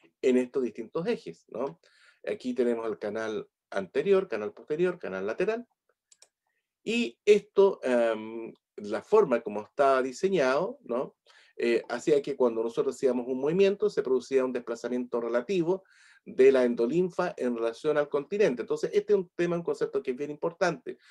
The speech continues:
Cuando nosotros movemos, por ejemplo, la cabeza en un plano horizontal, no es que yo esté moviendo el líquido, no es que esté moviendo la endolinfa, ¿no? Lo que estoy haciendo es que la endolinfa, eh, por inercia, se queda en el lugar donde está,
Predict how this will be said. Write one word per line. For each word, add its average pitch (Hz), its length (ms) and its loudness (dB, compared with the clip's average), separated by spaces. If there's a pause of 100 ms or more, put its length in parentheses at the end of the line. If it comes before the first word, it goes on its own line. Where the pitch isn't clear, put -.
(200)
Cuando 135 220 2
nosotros 180 320 0
movemos, 170 260 2
por 151 120 -2
ejemplo, 143 260 -6
la 123 100 0
cabeza 135 540 0
en 120 80 -4
un 113 100 -8
plano 135 240 0
horizontal, 156 720 -2 (460)
no 202 140 4
es 277 100 2
que 269 100 -2
yo 220 80 4
esté 170 160 -2
moviendo 147 360 0
el 143 80 2
líquido, 180 280 0
no 131 100 0
es 139 40 -6
que 139 100 -12
esté 139 120 -2
moviendo 135 260 0
la 120 80 2
endolinfa, 127 720 -2
¿no? 160 340 -4 (300)
Lo 120 200 0
que 123 100 0
estoy 170 280 4
haciendo 170 540 2
es 147 280 0
que 135 140 0
la 117 60 2
endolinfa, 139 720 -2
eh, 98 220 -2
por 92 200 -6
inercia, 202 400 2
se - 160 -6
queda 123 120 -2
en 120 60 -2
el 120 60 -2
lugar 127 140 -2
donde 147 200 -6
está, 208 340 -2